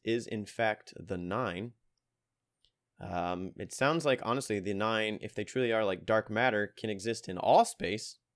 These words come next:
and no space at the same time. So, yeah, in that book, we find out that Lavinia follows it through to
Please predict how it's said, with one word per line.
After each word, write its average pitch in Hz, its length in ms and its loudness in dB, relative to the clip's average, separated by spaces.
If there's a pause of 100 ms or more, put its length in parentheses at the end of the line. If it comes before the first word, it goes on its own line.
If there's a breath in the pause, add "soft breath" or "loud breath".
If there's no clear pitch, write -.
(180)
and 107 200 -4
no 135 140 2
space 113 380 0
at - 60 -20
the 95 60 -10
same 98 260 -4
time. 143 360 0 (720 soft breath)
So, - 180 0
yeah, 131 480 6
in 117 100 0
that 143 180 6
book, 151 200 4
we 139 60 0
find 139 320 0
out 131 220 4
that 117 120 -2
Lavinia 135 440 -2
follows 127 340 2
it - 120 -12
through 120 360 -2
to 113 640 -4